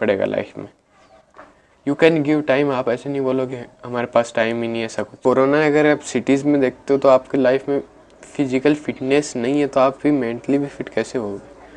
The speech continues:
आप बोलते हो कि डिप्रेस हो गए बैठ के कोरोना में, तो भाई क्या कर रहे हो? बोल तो दिया आप डिप्रेस हो रहे हो, पर आप क्या कर रहे हो उस डिप्रेशन को हटाने के लिए?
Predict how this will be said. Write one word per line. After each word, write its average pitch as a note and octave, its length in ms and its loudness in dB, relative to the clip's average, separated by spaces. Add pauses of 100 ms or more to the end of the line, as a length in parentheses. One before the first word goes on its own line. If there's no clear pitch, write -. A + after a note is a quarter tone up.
(420)
आप A#2 100 4
बोलते A2+ 360 0
हो A#2+ 60 -4
कि A#2+ 60 0
डिप्रेस A#2 680 -2
हो A#2+ 60 -4
गए A#2 180 -4
बैठ A#2+ 340 -2
के - 140 -4
कोरोना A2+ 500 0
में, B2+ 120 2
तो B2+ 120 0
भाई B2+ 320 0 (2000)
क्या D#3+ 140 0 (140)
कर C3 160 4
रहे C#3 260 0
हो? G#2+ 260 -2 (800)
बोल A#2+ 260 4
तो C#3+ 180 2
दिया C3+ 260 4
आप D3 60 4
डिप्रेस B2+ 520 -2
हो B2+ 60 -2
रहे C3 100 2
हो, B2+ 100 -2
पर C3 120 6
आप A#2 320 4
क्या C#3 180 6
कर B2+ 220 0
रहे C3+ 200 4
हो B2+ 200 2 (460)
उस C3 80 -2
डिप्रेशन B2+ 520 0
को C3 60 2
हटाने A#2+ 340 0
के A#2+ 60 -2
लिए? A#2 180 -2